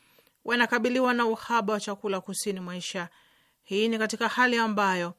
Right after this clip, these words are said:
zaidi ya watu bilioni moja pia wanakabiliwa na ukosefu wa usalama wa chakula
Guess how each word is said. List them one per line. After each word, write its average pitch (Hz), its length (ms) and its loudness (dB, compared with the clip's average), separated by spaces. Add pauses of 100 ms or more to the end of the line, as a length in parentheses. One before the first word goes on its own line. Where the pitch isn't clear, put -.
(480)
zaidi 220 440 2
ya 233 100 6
watu 233 340 2
bilioni 208 380 0
moja 208 280 -2
pia 226 360 2
wanakabiliwa 196 540 -2
na 190 80 -4
ukosefu 196 500 -6
wa 180 40 -6
usalama 185 380 -6
wa 170 60 -8
chakula 233 560 0